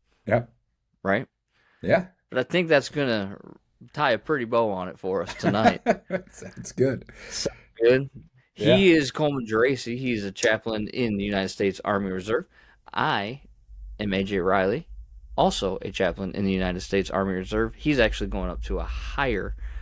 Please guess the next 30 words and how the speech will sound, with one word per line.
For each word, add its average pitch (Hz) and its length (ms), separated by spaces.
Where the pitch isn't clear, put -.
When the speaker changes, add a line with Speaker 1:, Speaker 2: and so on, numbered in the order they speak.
Speaker 2:
uh, 87 300
echelon 101 540
next - 480
to 101 320
a 98 200
regional 120 380
support - 440
group. 175 360
I'm - 160
Speaker 1:
Yep. 110 120
Speaker 2:
staying 110 240
at 107 120
the 101 60
battalion 147 480
level, 143 340
so 113 160
there's 107 180
gonna 110 140
be 98 140
a 87 40
lot 107 220
of 120 60
stories 123 360
that 120 80
we 117 120
can 113 80
share 127 280
here 123 280
and 113 400
there, 120 380